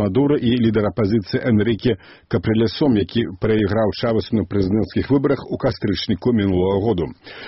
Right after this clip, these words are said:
Прэзідэнт Венесуэлы Уга Чавес памёр у-, ад раку учора ва ўзросце пяцідзесяці васьмі гадоў. Па дадзеных ан, колькасць сірыйцаў, якія пакінулі Сірыю з пачатку канфлікту ў гэтай краіне два гады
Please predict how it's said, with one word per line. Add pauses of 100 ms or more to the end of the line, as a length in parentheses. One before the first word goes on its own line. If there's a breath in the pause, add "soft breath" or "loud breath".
(280 loud breath)
Прэзідэнт
Венесуэлы
Уга
Чавес (180)
памёр
у-,
ад
раку
учора
ва
ўзросце
пяцідзесяці
васьмі
гадоў. (960 loud breath)
Па
дадзеных
ан,
колькасць
сірыйцаў,
якія
пакінулі
Сірыю
з
пачатку
канфлікту
ў
гэтай
краіне
два
гады